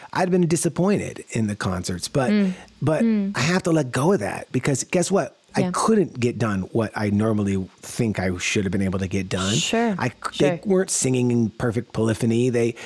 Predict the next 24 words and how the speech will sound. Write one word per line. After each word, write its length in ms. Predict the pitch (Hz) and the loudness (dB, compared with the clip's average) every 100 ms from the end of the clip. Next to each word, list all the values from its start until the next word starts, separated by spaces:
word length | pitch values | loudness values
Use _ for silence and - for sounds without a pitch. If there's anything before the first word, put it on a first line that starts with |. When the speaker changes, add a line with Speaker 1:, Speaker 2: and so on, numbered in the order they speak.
| - - | -10 0
Speaker 1:
they, 220 | 135 131 - | 0 0 -2
you 120 | 135 | 2
know, 160 | 135 131 | 4 4
their 140 | 151 | 4
movements 480 | 139 160 147 135 - | 4 4 4 0 0
were 100 | 135 | 0
sometimes 640 | - 135 131 127 127 120 | 0 0 2 2 2 2
a 60 | 117 | 0
bit, 340 | 120 123 - - - - - | 2 0 0 -10 -20 -14 -4
oh, 460 | 110 113 113 107 - - | -2 0 0 0 -4 -4
you 100 | 107 | 0
know, 300 | 110 110 113 - | 2 0 -2 -2
restricted 640 | 123 120 - 127 127 131 120 | -2 0 0 -2 0 0 2
more 220 | 120 123 | 2 2
than 140 | 117 | 0
I 100 | 117 | 0
would 160 | 117 113 | 0 0
want. 460 | 107 123 135 131 | 0 0 0 0
And, 180 | 113 107 127 | 0 -2 0
and, 360 | 113 107 104 - | 0 2 0 -4
you 120 | 110 | -4
know, 300 | 101 98 101 | -2 0 0
the, 280 | 104 104 92 - | 0 -2 -4 -10
some, 260 | - 123 | -4 -2